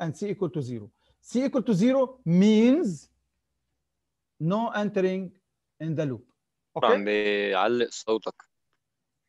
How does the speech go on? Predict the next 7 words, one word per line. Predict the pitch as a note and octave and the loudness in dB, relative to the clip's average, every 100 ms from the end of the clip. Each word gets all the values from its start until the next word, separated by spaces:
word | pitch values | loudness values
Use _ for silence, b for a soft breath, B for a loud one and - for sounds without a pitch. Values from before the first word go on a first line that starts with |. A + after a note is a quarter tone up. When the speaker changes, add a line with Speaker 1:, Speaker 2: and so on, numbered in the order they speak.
| _ _ _ _ _ _ _ _ F#3+ | _ _ _ _ _ _ _ _ -4
Speaker 1:
Okay. | G3+ B2+ G2+ _ _ _ _ _ _ _ _ _ _ _ - | -2 -4 -14 _ _ _ _ _ _ _ _ _ _ _ -4
Okay. | F3 - G#2 _ _ _ - | -4 -4 -14 _ _ _ -2
When | D#3 F#3+ F#3+ | 0 0 0
x | C4 D4 | -2 -2
equal | B3+ B3 | -4 -4
to | G#3+ G#3+ | -2 -2
two, | G3+ A3+ | -2 -4